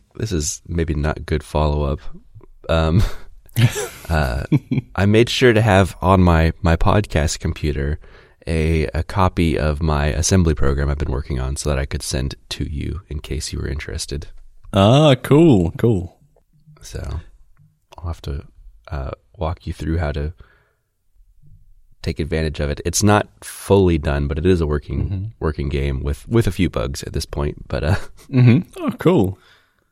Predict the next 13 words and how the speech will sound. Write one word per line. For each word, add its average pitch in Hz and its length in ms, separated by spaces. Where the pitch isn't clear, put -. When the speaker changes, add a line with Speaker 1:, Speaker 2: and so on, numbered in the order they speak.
Speaker 2:
That 156 160
will 131 100
be 107 120
fun 82 220
to - 80
try. 92 340
Yeah. 135 340
Speaker 1:
I'll 101 140
send 90 140
it - 40
Speaker 2:
Um, 82 60
Speaker 1:
to 85 100
you. 76 120